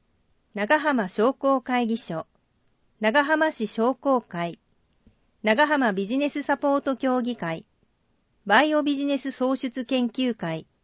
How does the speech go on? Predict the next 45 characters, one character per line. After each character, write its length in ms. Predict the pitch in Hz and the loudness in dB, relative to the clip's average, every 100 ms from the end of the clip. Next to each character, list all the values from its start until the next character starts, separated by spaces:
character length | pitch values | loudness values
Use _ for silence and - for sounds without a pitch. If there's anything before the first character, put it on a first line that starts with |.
| _ | _
が 120 | 202 | -2
連 240 | 202 214 240 | 2 2 2
携 260 | 247 240 | 0 0
し、 320 | 233 - 208 - _ _ _ _ _ _ | -2 -2 -4 -4 _ _ _ _ _ _
創 280 | - 311 | 0 0
業 220 | 311 311 311 | 2 2 0
支 180 | - | -2
援 180 | 302 311 | -2 -2
プ 120 | - | 0
ロ 140 | 302 294 | 2 2
グ 100 | 294 | 4
ラ 120 | 247 | 2
ム 180 | 202 175 | 2 -2
を 80 | 170 | -4
展 240 | 170 202 | -4 -4
開 220 | 214 214 | 0 0
し 100 | 208 | 0
て 140 | - 196 | -2 -2
い 80 | 190 | -2
ま 200 | 175 180 | -4 -6
す。 240 | - _ _ _ _ _ _ _ _ _ _ _ _ _ _ | -14 _ _ _ _ _ _ _ _ _ _ _ _ _ _
創 300 | - 262 285 | -4 2 2
業 180 | 269 294 | 4 2
に 160 | 294 277 | 2 0
興 240 | 302 311 | 2 2
味 100 | 277 | 4
の 140 | 220 202 | 2 2
あ 100 | 214 | 0
る 80 | 190 | -2
方 280 | 170 208 | -4 -2
か 120 | 214 175 | -2 -4
ら、 220 | 160 - _ _ _ _ - | -6 -10 _ _ _ _ -6
実 220 | 214 - | -4 -2
際 220 | 262 269 | -2 0
に 120 | 269 262 | -2 0
創 280 | 240 269 | 2 2
業 220 | 262 277 277 | 4 4 4
を 60 | |
目 100 | 247 | 2
指 200 | 226 294 | 0 -2
し 80 | - | -2
て 140 | 247 | 0
い 120 | 202 175 | 0 -2
る 80 | |
方、 380 | 160 143 165 - | -6 -10 -8 -8